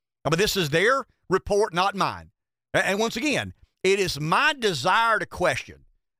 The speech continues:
It is not my desire to disrespect. It has never been my desire to insult. But I don't have any problem in questioning the status quo. Now, the status quo says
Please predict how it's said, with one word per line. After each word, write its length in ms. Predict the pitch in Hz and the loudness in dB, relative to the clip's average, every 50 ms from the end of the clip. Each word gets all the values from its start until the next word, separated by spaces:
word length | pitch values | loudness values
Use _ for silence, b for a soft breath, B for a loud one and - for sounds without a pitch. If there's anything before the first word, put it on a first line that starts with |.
| _ | _
It 160 | - 190 226 | 0 0 0
is 180 | 220 202 143 135 | 0 -2 -2 -2
not 340 | 151 165 180 208 247 269 262 | 0 2 4 4 4 2 2
my 220 | 240 214 208 202 | 0 0 0 0
desire 380 | 196 185 156 147 175 165 165 147 | 0 0 0 0 2 2 0 0
to 80 | 135 | -2
disrespect. 760 | 135 151 170 156 - 139 139 - - - 127 87 71 _ _ _ _ _ _ _ _ _ - | -4 -4 -4 -4 -4 -6 -6 -6 -4 -4 -4 -4 -6 _ _ _ _ _ _ _ _ _ -2
It 100 | 147 180 | 0 0
has 180 | 196 160 131 | 0 -2 -2
never 420 | 143 165 180 220 285 277 277 262 240 | -2 0 2 2 2 2 0 -2 -2
been 200 | 185 196 180 156 | -2 -2 -2 0
my 200 | 151 156 147 143 | 0 0 0 0
desire 500 | 131 131 117 147 131 117 107 104 107 - _ _ _ _ - | -2 -2 -2 -2 -2 -2 -2 -6 -8 -10 _ _ _ _ -2
to 180 | - 220 175 | 0 2 2
insult. 600 | 165 143 131 - - 220 151 87 - _ - - - _ _ _ _ - | 2 0 0 0 0 0 0 -2 -6 _ -20 -20 -20 _ _ _ _ 0
But 100 | 147 170 | 2 4
I 140 | 214 269 320 | 4 4 4
don't 220 | 330 262 226 175 | 2 0 0 0
have 200 | 175 185 175 165 | 0 0 0 0
any 140 | 190 196 180 | 0 0 -2
problem 720 | - - - - 254 262 214 156 117 107 104 104 101 104 - _ _ _ - | -4 -4 -2 0 0 0 0 0 -2 -4 -6 -6 -6 -8 -10 _ _ _ -4
in 120 | 147 160 | -4 -4
questioning 520 | - - - 240 240 - - 196 180 170 156 | -2 0 2 2 2 2 -2 -4 -4 -4 -4
the 80 | 139 | -4
status 400 | 139 - - 175 147 131 127 120 | -4 -2 0 0 0 0 -2 -4
quo. 280 | - - 165 131 101 78 _ _ _ _ _ - | -2 -2 -2 -2 -2 -4 _ _ _ _ _ -6
Now, 200 | - 165 226 247 | -2 0 0 0
the 100 | - 214 | 0 -2
status 500 | - - - - 320 339 349 330 277 - | -2 -2 0 0 2 2 2 0 -2 -4
quo 380 | - - - 233 247 269 269 254 | -6 -6 -2 0 2 2 2 0
says 600 | 196 - - 170 139 127 117 117 123 135 - - | -2 -2 0 0 0 0 0 0 0 -2 -4 -8